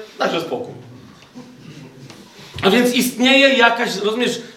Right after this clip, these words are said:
każde stworzenie ma zasadę swojego funkcjonowania. Nowe stworzenie również. To jest wiara działająca przez miłość.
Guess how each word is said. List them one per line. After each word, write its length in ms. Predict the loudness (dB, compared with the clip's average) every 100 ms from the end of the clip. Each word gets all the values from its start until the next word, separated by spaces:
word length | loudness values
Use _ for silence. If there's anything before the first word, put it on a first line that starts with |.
| -4
każde 420 | 0 0 0 -2
stworzenie 560 | -4 -4 -2 -2 -2 0
ma 140 | -2
zasadę 600 | 2 0 0 0 0 -2
swojego 420 | -4 0 0 0
funkcjonowania. 720 | -4 -6 -2 0 2 0 0
Nowe 380 | -2 2 2 2
stworzenie 720 | -2 -4 -4 -2 0 0 0 -8 -2
również. 760 | 2 2 0 -2 -2 -6 -12 -20 _ _ _ _ _ _
To 100 | -10
jest 220 | -8 -4 2
wiara 380 | 4 4 4
działająca 500 | 2 4 4 2 0
przez 240 | -4 -4 -2
miłość. 380 | -2 2 0